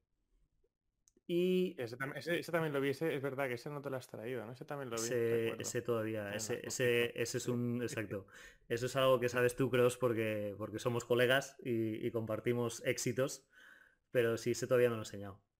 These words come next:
Speaker 1: Y, y así más, no tengo ninguno más. Sigo muchos.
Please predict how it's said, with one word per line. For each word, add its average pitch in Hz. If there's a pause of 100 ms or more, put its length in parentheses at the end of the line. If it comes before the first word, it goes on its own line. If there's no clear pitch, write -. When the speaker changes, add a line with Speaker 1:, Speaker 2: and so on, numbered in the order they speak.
Speaker 1:
Y, 113 (720)
y 123
así 139
más, 175 (140)
no 131
tengo 165
ninguno 120
más. 120
Sigo 143
muchos. 160